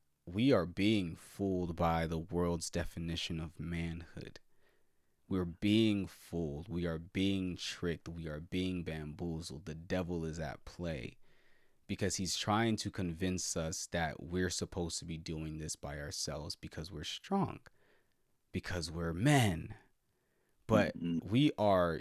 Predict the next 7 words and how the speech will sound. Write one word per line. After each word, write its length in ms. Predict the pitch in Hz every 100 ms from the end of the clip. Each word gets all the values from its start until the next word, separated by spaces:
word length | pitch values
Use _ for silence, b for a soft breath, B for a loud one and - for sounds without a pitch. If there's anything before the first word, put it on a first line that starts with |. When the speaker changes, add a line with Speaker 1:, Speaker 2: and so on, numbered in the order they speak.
| -
Speaker 1:
humans 560 | - 131 135 107 90 -
created 680 | - 104 90 101 110 104 -
by 220 | 87 87
God, 560 | - 85 78 73 76 - _ _
not 400 | 90 90 104 117
meant 280 | 95 104 90
to 440 | - 98 90 85